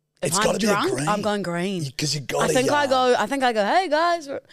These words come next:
Speaker 1: But to be fair, I'm the same. I wouldn't usually opt for Uber pool share,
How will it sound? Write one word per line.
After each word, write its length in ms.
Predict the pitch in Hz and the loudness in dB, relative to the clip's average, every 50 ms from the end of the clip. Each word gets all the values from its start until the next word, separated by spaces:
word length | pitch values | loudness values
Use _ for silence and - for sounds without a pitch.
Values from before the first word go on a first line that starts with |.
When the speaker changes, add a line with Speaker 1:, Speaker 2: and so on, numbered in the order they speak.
| - - - - | -20 -20 -8 -4
Speaker 1:
But 260 | - 262 - - _ - | -4 -4 -4 -4 _ -4
to 80 | 262 | -2
be 120 | 254 262 247 | -2 -2 -2
fair, 220 | 196 226 233 220 | 0 0 2 2
I'm 140 | 196 214 226 | 2 0 -2
the 60 | 226 | -4
same. 220 | - 220 208 190 190 | -4 -4 -4 -2 -2
I 120 | 185 180 | -4 -4
wouldn't 360 | 165 151 - 185 190 190 143 | -6 -8 -8 -8 -8 -6 -6
usually 300 | 156 175 165 147 160 160 - _ _ _ _ _ _ _ _ _ _ _ _ _ _ - | -6 -8 -8 -10 -12 -16 -16 _ _ _ _ _ _ _ _ _ _ _ _ _ _ -6
opt 240 | - 175 - - - | -6 -6 -6 -8 -12
for 220 | - - 147 - | -14 -10 -10 -8
Uber 300 | - 143 160 151 151 147 | -8 -6 -8 -8 -8 -10
pool 280 | 151 - - 170 139 151 | -12 -12 -12 -12 -12 -12
share, 360 | - - 147 135 139 131 147 | -12 -12 -10 -10 -10 -12 -14